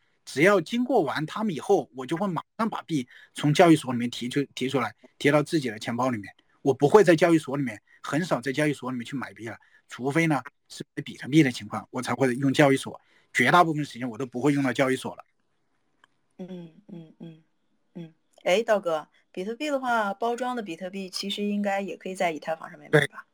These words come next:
Speaker 1: 对，对，呃，包装的比特币，我个人建议呢，我知道有好几种包装的比特币，一个是W B T C，还有一个是叫T B T C吧。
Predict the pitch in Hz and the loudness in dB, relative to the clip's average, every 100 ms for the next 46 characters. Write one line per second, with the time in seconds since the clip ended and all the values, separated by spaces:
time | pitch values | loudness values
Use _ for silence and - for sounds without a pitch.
0 | _ _ 160 139 - _ _ 156 156 156 | _ _ 2 2 0 _ _ 2 2 2
1 | 156 240 254 269 254 147 135 151 208 170 | 2 2 2 2 0 -4 -6 -6 -2 -4
2 | 123 - 208 156 151 151 131 127 120 117 | -4 -2 0 0 0 -2 -2 -10 -14 -10
3 | - 175 165 143 - 143 175 147 104 139 | -4 0 0 0 -4 -6 -4 -6 -6 -6
4 | 139 147 135 110 127 123 123 _ - 131 | -4 -4 -4 -10 -12 -12 -14 _ -6 -4
5 | 107 123 156 - - 165 160 131 131 135 | -6 -2 0 2 4 4 4 2 0 -2
6 | - 135 135 _ _ _ - 143 175 147 | -2 -4 -4 _ _ _ 2 4 6 4
7 | 143 - 127 117 143 120 - 185 185 170 | 0 -4 -10 -6 -2 -2 -2 -2 0 -2
8 | 151 - 131 123 107 | -2 -2 -2 -2 -4